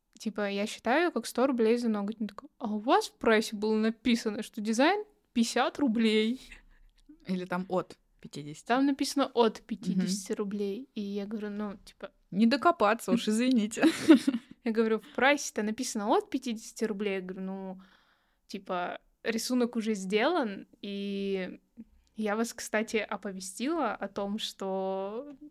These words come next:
Speaker 1: рисунки от руки выходят дороже, чем налепить слайдер».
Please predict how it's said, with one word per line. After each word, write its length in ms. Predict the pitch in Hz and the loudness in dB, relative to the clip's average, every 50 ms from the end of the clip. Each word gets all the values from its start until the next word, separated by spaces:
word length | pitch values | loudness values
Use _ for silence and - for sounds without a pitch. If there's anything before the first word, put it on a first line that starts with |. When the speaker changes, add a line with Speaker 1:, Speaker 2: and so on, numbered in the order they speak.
| _ _ _ - | _ _ _ -6
Speaker 1:
рисунки 600 | 240 226 226 226 - 233 233 233 233 233 - 220 | -2 -2 -2 -2 0 0 2 2 2 2 0 -2
от 300 | 196 196 - 208 190 - | -6 -4 -6 -8 -8 -8
руки 440 | - 190 190 - 240 302 381 392 370 | -12 -12 -8 -6 -6 -6 -6 -6 -8
выходят 480 | 302 254 233 - 226 226 226 233 202 190 | -10 -10 -6 -4 -2 0 0 -2 0 0
дороже, 380 | 220 240 277 320 311 277 240 233 | 0 2 2 2 0 0 -2 -4
чем 220 | - - 214 208 | -6 -6 -4 -4
налепить 420 | 208 208 208 220 - - 220 196 - | -4 -4 -4 -6 -6 -6 -8 -8 -6
слайдер». 540 | - 226 220 214 196 190 185 254 269 - | -4 -2 0 0 0 -2 -4 -8 -12 -14